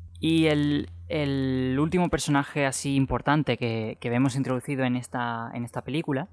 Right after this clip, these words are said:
es el personaje de, de Rhodey, que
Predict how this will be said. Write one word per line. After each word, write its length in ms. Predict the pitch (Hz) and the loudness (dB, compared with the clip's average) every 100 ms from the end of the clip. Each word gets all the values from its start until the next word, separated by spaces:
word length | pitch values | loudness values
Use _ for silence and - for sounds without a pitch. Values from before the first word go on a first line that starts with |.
| - - - - - - | -14 -16 -16 -16 -16 -6
es 340 | 135 131 127 - | 0 2 2 0
el 140 | 120 | -2
personaje 420 | 120 - 120 - | -2 -2 -2 0
de, 360 | 120 113 110 110 | 0 0 -2 -6
de 160 | 120 120 | -8 -4
Rhodey, 320 | 135 156 202 - - _ _ - - - - - | 0 0 -4 -12 -20 _ _ -20 -18 -18 -20 -4
que 440 | 127 127 160 - | 0 2 0 -2